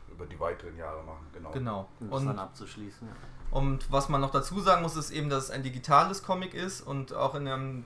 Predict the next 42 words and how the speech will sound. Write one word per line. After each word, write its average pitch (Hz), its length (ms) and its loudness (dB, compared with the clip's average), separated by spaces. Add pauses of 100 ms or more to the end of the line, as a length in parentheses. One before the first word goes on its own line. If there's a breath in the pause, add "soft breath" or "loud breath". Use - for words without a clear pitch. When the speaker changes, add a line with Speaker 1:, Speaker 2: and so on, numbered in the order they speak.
Speaker 2:
somit 139 360 -2
in 135 160 -4
einem 131 220 -4
anderen 135 260 0
Format 131 460 4
rausgekommen 170 560 -2
ist. 170 240 -8 (320 loud breath)
Das 139 140 -8
muss 151 160 0
man 147 120 2
sich 143 160 -4
eben 139 160 -2
so 151 180 0
vorstellen, 156 640 2
dass 135 140 0
auf 135 160 -4
einer 147 240 2
Seite 147 320 4
höchstens 143 560 -6 (120)
zwei 143 280 6
bis 147 200 -2
drei 135 220 4
Panels 180 560 -2
sind 220 420 -2 (340 loud breath)
und 139 200 -2
dadurch 151 380 6
auch 151 160 2
ein 147 220 -2 (280)
ganz 147 240 2
anderer 135 540 2
Spannungsbogen 131 800 0
entsteht, 131 480 -4
wenn 127 140 -2
man 127 120 -2
das 120 160 -4
Comic 127 300 -4
liest, 143 260 -4
als 131 160 -8
wenn 135 120 -2
man 135 120 0
jetzt 127 180 -4
ein, 123 380 -2